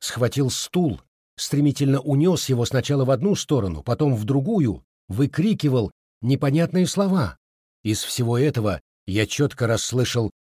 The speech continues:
только "Меня зовут Скарданелли". В конце концов он сел и в гневе вывел под стихами это самое имя.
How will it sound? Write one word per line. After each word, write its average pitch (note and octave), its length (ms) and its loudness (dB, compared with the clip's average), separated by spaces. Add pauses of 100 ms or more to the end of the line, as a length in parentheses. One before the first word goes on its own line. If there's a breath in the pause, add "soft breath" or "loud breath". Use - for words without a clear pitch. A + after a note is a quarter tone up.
(180)
только A2 500 -2 (220)
"Меня A#2 400 2
зовут B2 420 0 (140)
Скарданелли". B2 960 0 (1120)
В - 100 -16
конце E3 340 0
концов D3 460 0
он C#3+ 160 2
сел C#3 400 -2 (520)
и C3 120 0
в G#2 60 -4
гневе A#2 460 0
вывел A#2 420 0
под - 160 -4
стихами A#2+ 580 0 (260)
это A#2+ 220 -2
самое G2+ 420 -2
имя. C2 480 -14